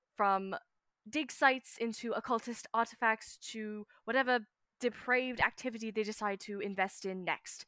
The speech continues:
It's, it's all connected. And I, like I told you to, I was hunting them before I signed on to work with you and find these items of power quicker than instead of hunting the little people at the edge of the stick,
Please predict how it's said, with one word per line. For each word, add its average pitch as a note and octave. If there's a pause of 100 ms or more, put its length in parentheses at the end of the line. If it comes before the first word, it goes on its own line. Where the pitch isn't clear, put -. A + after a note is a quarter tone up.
(120)
It's, - (440)
it's C4+
all D4+
connected. - (340)
And B3+
I, B3 (400)
like C#4+
I E4
told F#4
you C#4+
to, A#3 (340)
I C4
was D4
hunting F4+
them A3+
before D4+
I A#3+
signed B3+
on A#3 (100)
to A3
work C4
with G3+
you F#3
and A3
find G#3+
these G3+
items G3+
of G3+
power F#3 (220)
quicker B3 (240)
than B3
instead B3
of A#3+
hunting A3+ (180)
the A#3+
little B3+
people G#3 (320)
at A3
the A3+
edge G#3
of G3
the G3+
stick, -